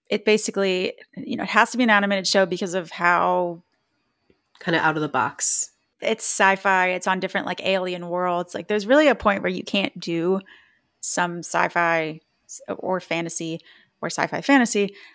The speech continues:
Speaker 1: like, in the real world, and it has to be animated. And that one, that's how I've heard this one described. And it's this, like, really beautiful tale. And I really wanna watch it.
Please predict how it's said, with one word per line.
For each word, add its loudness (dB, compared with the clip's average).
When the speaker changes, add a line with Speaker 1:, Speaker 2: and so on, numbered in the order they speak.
Speaker 1:
like, -2
in -2
the 0
real 0
world, -2
and -6
it -6
has -6
to -10
be -2
animated. 4
And -4
that 4
one, 0
that's 2
how 4
I've 4
heard 2
this -2
one -4
described. 2
And -4
it's -6
this, -6
like, -2
really 0
beautiful 0
tale. 4
And 4
I 6
really 4
wanna 4
watch 4
it. 0